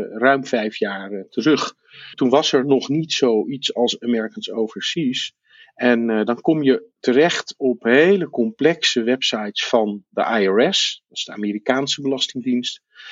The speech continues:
Dat is niet alleen in het Engels, maar ook nog eens, eh, hele complexe Amerikaanse belastingtaal.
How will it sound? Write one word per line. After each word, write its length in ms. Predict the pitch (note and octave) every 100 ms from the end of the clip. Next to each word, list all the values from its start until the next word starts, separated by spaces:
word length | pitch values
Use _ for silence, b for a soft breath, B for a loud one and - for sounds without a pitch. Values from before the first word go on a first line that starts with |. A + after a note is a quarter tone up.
| B
Dat 200 | B A2+
is 240 | C3+ - -
niet 220 | C3 C3
alleen 240 | B2 B2+
in 120 | B2 A#2
het 140 | A2+
Engels, 540 | C#3+ C3 A#2+ A#2 -
maar 180 | - G2+
ook 160 | A#2+ -
nog 160 | A2
eens, 220 | G#2+ - -
eh, 120 | F#2 -
hele 260 | A2 A#2
complexe 960 | - G2 - - A#2+ C3+ - A#2+ G2 B B B B B
Amerikaanse 640 | G#2 G#2+ G#2+ C3 C3 -
belastingtaal. 880 | F2+ A2+ - C3+ B2+ - G#2 G2 -